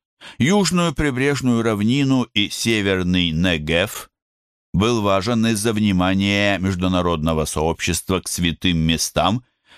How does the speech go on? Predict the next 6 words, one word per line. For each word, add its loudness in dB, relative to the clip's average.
поэтому 2
находился 0
под -4
прямым 2
управлением 2
Стамбула. 0